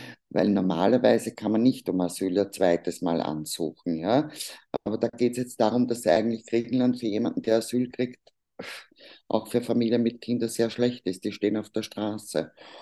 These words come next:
Und also ich bin da auch sehr beschäftigt, aber ich muss natürlich sagen, my home is my castle. <laughs> Ist auch so.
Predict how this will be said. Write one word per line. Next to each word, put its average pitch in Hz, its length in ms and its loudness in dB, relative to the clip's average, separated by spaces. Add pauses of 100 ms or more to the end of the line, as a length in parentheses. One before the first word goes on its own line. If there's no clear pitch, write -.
(300)
Und 127 460 6
also 131 240 4
ich 123 160 2
bin 135 200 4
da 107 240 6
auch 117 260 2
sehr - 180 0
beschäftigt, 123 720 -4
aber 117 380 4
ich 135 80 4
muss 131 240 2
natürlich 123 460 0
sagen, 110 560 2 (480)
my 131 180 4
home 131 320 0
is 139 180 -8
my 117 80 -2
castle. - 520 -6
<laughs> - 520 -10
Ist 196 260 2
auch - 160 6 (420)
so. - 440 0